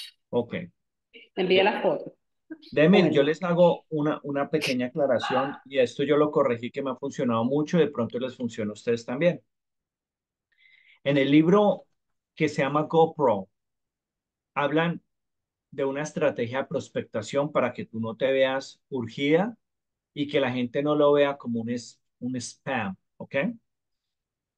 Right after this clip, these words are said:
Speaker 1: Cuando utilizas la, la palabra sí, la frase condicional en inglés es if, ¿ok?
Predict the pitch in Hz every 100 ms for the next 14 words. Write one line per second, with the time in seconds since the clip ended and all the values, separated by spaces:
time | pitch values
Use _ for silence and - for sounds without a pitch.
0 | _ 147 143 139 139 139 135 151 202 170
1 | 170 165 - _ _ 135 139 139 131 131
2 | 143 160 165 - _ _ _ _ - -
3 | 185 165 107 - - 120 - 131 - -
4 | 156 139 135 131 131 120 117 113 123 165
5 | 147 - - 143 - _ _ _ _ _
6 | _ _ _ _ _ _ - 147 175